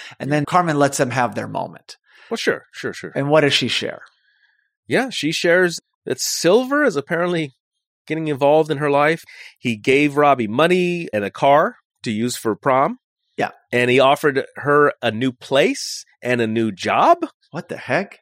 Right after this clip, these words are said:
Speaker 2: And then he gives her a stack of cash.
Speaker 1: This is crazy.
Speaker 2: This is crazy.
Speaker 1: And what does Shannon say?
Speaker 2: Well, she says, "If there's one kind of person I know, it's a rich guy who wants something."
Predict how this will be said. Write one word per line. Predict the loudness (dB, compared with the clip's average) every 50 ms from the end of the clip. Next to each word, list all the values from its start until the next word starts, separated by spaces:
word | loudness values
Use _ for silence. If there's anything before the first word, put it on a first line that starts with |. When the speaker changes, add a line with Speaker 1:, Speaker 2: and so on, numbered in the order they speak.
| _
Speaker 2:
And | 0 2 2 4 4
then | 2 2
he | 2 2
gives | 2 0 2 4
her | 4
a | 2
stack | 2 2 2 2 2 2 0
of | -2 -2
cash. | 0 0 0 0 0 -2 -2 -4 -6 -8 _ _ _ _ _
Speaker 1:
This | -14 -10
is | -10 -10
crazy. | -6 -2 -2 0 0 0 -2 -6 -10 _ _ _ _ _ _ 2
Speaker 2:
This | 2 4 4 4
is | 0 0
crazy. | 2 2 2 2 2 0 -4 -12 _ _ _ -8
Speaker 1:
And | -4 0
what | 2 2
does | 2 2
Shannon | 2 0 0 0 -2 -2 -6
say? | -8 -8 -10 -10 -10 -14 -20 _ _ _ _ _ _ _ _ _ _ _ _ _ _
Speaker 2:
Well, | -4 -2
she | 0 0 0
says, | 2 2 0 0 0 -2 _
"If | -4 -2 0
there's | 0 -2 0
one | 2 0 0 0
kind | -2 -2 -2 0 0
of | -2 -2
person | -2 -4 -4 -2 -4 -4
I | -4 -2
know, | -2 -2 0 0 0 -2
it's | -4 -6 -8
a | -6
rich | -4 -4 -4 -4 -4
guy | -2 -2 -2 -2
who | -2 -6
wants | -6 -4 -4 -4 -6 -8
something." | -12 -14 -14 _ _ -20